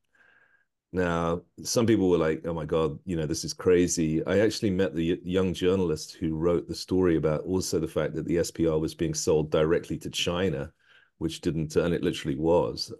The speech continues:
And, um, you know, that didn't amuse Congress. But ultimately, they couldn't keep going just because, you know, at the pace they were going, they were gonna run out the entire S P R. Now, you don't need as much S P R as you used to have because of that shift that I mentioned,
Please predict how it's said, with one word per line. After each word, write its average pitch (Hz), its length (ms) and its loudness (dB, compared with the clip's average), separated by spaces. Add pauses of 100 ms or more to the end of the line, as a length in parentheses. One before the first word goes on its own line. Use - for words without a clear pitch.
And, 80 460 -6
um, 78 500 -4 (120)
you 87 100 0
know, 78 80 0
that 85 200 0
didn't 80 200 -2
amuse 76 340 -2
Congress. 80 640 -2 (720)
But 95 140 4
ultimately, 90 720 4
they 90 140 2
couldn't 92 300 -2
keep - 240 -4
going 90 380 2
just 80 180 -2
because, - 460 -4 (100)
you 98 80 0
know, 85 100 2
at 71 60 0
the - 60 -6
pace 95 300 2
they 80 100 2
were 76 120 0
going, 80 380 -2
they 71 100 -4
were 73 100 -2
gonna 76 160 -2
run 80 200 0
out 71 160 -6
the 76 120 -2
entire 78 420 0
S 69 160 -2
P 73 160 -4
R. 71 180 -4 (460)
Now, 90 120 4
you 90 160 4
don't 101 300 4
need 104 220 4
as 85 140 0
much 82 240 -4
S 82 120 -4
P 82 200 0
R 78 400 -2
as 80 180 -6
you 80 100 -4
used 82 200 -4
to - 100 -2
have 78 640 -4
because - 560 -8
of 80 100 -6
that 78 220 -4
shift - 300 -4
that 80 100 -2
I 78 60 0
mentioned, 78 600 -6